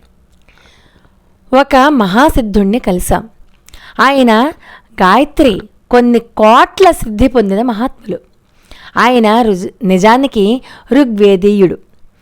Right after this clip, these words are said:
తన వేదాన్ని సాంగోపాంగంగా నేర్చుకొని సంస్కృత భాషలో మహాపండితుడై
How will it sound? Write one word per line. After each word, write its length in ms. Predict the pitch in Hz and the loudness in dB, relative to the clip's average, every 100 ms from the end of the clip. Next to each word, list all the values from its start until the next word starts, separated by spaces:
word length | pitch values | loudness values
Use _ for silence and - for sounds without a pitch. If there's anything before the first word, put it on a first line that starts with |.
| - - 277 | -20 -4 -2
తన 120 | 277 | 0
వేదాన్ని 800 | 208 180 196 294 370 285 240 277 - - | 0 0 2 2 2 2 0 -2 -8 -14
సాంగోపాంగంగా 1120 | - 220 220 294 349 339 277 233 226 226 220 | -2 2 2 2 2 4 2 0 -2 -2 0
నేర్చుకొని 640 | 202 170 170 170 214 277 466 - - _ | -2 -2 -6 -6 -4 -2 -2 -6 -20 _
సంస్కృత 540 | - 269 277 - 311 302 | -4 -2 -2 -4 -4 -4
భాషలో 600 | 220 240 247 254 294 403 - _ - | -2 -4 -4 -2 -2 -4 -8 _ -4
మహాపండితుడై 1120 | 190 185 254 349 359 302 277 269 220 269 | -2 0 2 2 2 -2 -2 -2 0 0